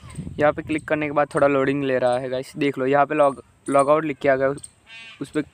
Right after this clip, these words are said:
click करना है हमें। ये थोड़ा loading हो रहा है, देख लो यहाँ पे सारे device से जो कि सारे के सारे यहाँ पे रिमूव हो गए, देख रख, देख सकते हैं आप।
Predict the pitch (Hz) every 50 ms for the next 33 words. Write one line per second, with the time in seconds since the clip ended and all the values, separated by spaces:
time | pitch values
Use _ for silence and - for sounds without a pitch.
0 | - - _ - - _ - 139 139 131 - 139 135 135 131 131 131 127 127 131
1 | 143 156 - - - - _ _ _ _ _ _ _ _ 622 - - - - -
2 | - - - - - 147 135 143 139 139 135 139 143 139 143 135 127 127 123 127
3 | 143 143 147 139 135 131 139 131 131 139 147 151 151 151 160 160 156 - - -
4 | _ _ - - - - 165 156 156 165 170 170 160 156 156 156 156 151 - -
5 | - - 165 151 156 147 139 147 147 139 131 - _ _ _ - - - - -
6 | - _ _ 160 151 165 151 143 147 156 160 - - 143 143 143 147 147 147 147
7 | 143 - - 147 143 147 147 151 143 - - - 151 143 147 151 147 151 143 135
8 | 143 139 139 139 139 139 - 143 135 135 - - - 151 151 156 147 - 147 143
9 | - 143 139 135 139 139